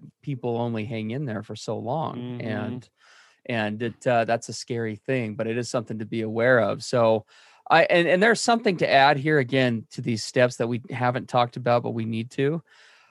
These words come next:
Speaker 1: And it was, you know, when I was going through this process, well, it, it does involve step two. So I'll share that first. Step two,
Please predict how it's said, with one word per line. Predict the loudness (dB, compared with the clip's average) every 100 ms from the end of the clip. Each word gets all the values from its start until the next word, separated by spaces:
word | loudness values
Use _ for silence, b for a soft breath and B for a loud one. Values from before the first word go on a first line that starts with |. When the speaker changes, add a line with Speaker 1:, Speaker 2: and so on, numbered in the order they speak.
| b b 0
Speaker 1:
And | 2
it |
was, | 2 -2 -8 -4
you | 0 4
know, | 6 4
when | 4
I | 4 6
was | 4 2
going | 2 2
through | -2
this | -6
process, | 2 4 4 2 -2
well, | 6 8
it, | 8
it | 6 6
does | 6 4
involve | 0 4 2
step | 2 0 0
two. | -4
So | 4
I'll | 4
share | 4 2
that | 2 0
first. | -4 -8 -8 -18 b b b
Step | 2 2 2
two, | 2 4 6